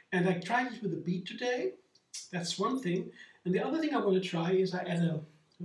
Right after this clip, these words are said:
big bunch of basil. It's a wake-up herb. Wake up,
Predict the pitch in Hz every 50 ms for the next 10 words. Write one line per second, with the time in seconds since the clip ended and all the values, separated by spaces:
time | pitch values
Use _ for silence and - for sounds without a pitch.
0 | - - 220 185 147 139 196 196 185 165 143 - - 180 185 170 - - 143 -
1 | - - _ _ _ _ - - - - - - _ _ _ - 175 - - 180
2 | 170 170 185 185 190 170 - - - 160 151 135 123 120 120 - - _ _ _
3 | _ _ _ _ _ _ _ - 160 156 151 175 180 180 185 -